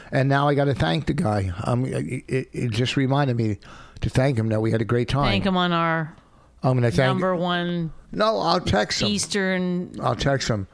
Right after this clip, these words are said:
Speaker 2: East Coast podcast.
Speaker 1: So we went to Top Golf, and we had a good time. And Liz tried to hit the ball, so she fell apart. We wanted her to fall off the top. We would have laughed. I mean, although she would have got killed, but we were.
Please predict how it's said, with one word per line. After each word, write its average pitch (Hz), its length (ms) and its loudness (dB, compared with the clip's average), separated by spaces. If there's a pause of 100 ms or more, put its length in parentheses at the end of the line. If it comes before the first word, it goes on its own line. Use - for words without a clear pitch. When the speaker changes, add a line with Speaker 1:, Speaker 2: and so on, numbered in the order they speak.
(120)
Speaker 2:
East 208 320 -4
Coast 190 400 -2
podcast. 196 640 -2
Speaker 1:
So 151 420 2 (680)
we 160 140 -2
went 135 160 0
to 143 80 -2
Top 117 260 2
Golf, 110 360 2
and 151 100 0
we 147 80 2
had 143 100 2
a 127 40 -2
good 131 160 0
time. 139 100 -2
And 131 120 0
Liz 147 240 2
tried 120 240 0
to 117 60 0
hit 110 160 -2
the - 80 -4
ball, 98 320 0
so 98 320 -2
she 110 280 -2
fell 95 280 -2
apart. 95 460 -4 (200)
We 135 140 2
wanted 127 340 0
her 113 140 0
to 98 60 -2
fall 104 340 0
off 101 200 -2
the 95 80 -4
top. 104 420 -2 (320)
We 113 100 0
would 95 140 0
have 92 100 -2
laughed. 98 480 -4 (180)
I 139 140 -2
mean, 123 160 -2
although 101 460 -2
she - 100 -6
would 95 100 -2
have 95 60 -6
got 92 160 -8
killed, 104 400 -4 (280)
but 110 120 -6
we 104 140 -2
were. 98 180 -4